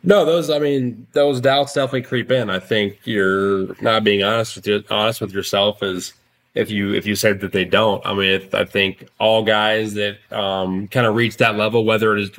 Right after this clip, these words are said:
triple A or the big leagues, but any player who reaches that level of baseball has to have a pretty high level of self-confidence to deal with failure and to deal with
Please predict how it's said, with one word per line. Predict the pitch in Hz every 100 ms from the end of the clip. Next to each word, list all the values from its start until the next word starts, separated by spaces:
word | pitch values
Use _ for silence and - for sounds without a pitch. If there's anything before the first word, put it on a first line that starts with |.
| 123
triple | - 107 110
A | 107
or | 107
the | 95
big | 107 104
leagues, | 101 101 - - _ _
but | - -
any | 135
player | 131 131 127
who | 120 113
reaches | 123 120 107
that | 113 113
level | 110 107
of | 95
baseball | 110 107 117 110 104 - -
has | - - 120 120 117
to | 117
have | 113 110 107 98 - -
a | 107
pretty | - 127 113
high | 113 110
level | 107 104 101 98
of |
self-confidence | - 107 101 107 107 104 107 95
to | -
deal | 92 98
with | 98 95
failure | 101 98 98 98
and | 95 92
to | 95
deal | 95 98
with | 98 98 -